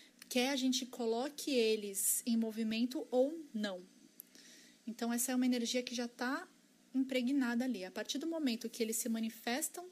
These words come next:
no nosso pensamento, mesmo que seja só no nosso mundo interno, eles já ganham energia e impactam na nossa realidade.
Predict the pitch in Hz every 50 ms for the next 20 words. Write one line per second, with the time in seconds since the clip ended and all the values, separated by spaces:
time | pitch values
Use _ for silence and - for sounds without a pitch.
0 | - - 262 240 233 226 233 262 359 - - 359 - - 285 285 285 - 285 269
1 | 240 220 202 208 240 254 - 302 - - _ _ _ _ _ _ - - 226 247
2 | 285 349 349 320 - - 285 262 254 240 240 - - 294 339 427 494 440 415 392
3 | - - 330 320 330 320 285 285 277 269 - 233 220 220 233 247 277 294 285 -
4 | - - - 240 233 247 226 220 240 233 226 226 233 262 294 302 285 277 269 269
5 | 247 226 202 208 220 226 233 240 240 240 240 240 - 262 262 277 285 - - 277
6 | 262 254 247 240 254 269 262 - 330 302 302 285 269 277 240 214 180 180 180 175
7 | -